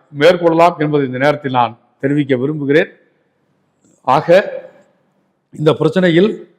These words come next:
ஒரு, ஒரு ஒன்றியத்திற்கு ஒரு சமையல் கூடம் என்பதை தவிர இந்த இரண்டாவது பிரச்சனையாக இருக்கக்கூடிய கள்ளர் பள்ளிகள் அல்லது, அஹ்,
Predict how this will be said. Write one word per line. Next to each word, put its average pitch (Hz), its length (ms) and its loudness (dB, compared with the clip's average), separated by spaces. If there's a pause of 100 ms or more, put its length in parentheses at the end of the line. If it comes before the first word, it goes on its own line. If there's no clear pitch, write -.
(460)
ஒரு, 165 560 4 (120)
ஒரு 156 260 2 (220)
ஒன்றியத்திற்கு 226 560 2
ஒரு 208 160 2
சமையல் 180 380 0
கூடம் 175 340 0 (140)
என்பதை 147 420 -2
தவிர 170 580 -2 (840)
இந்த 156 260 0
இரண்டாவது 220 560 4
பிரச்சனையாக 180 560 2
இருக்கக்கூடிய 143 640 -2 (500)
கள்ளர் 202 320 2
பள்ளிகள் 180 720 2
அல்லது, 156 680 0 (480)
அஹ், 139 200 2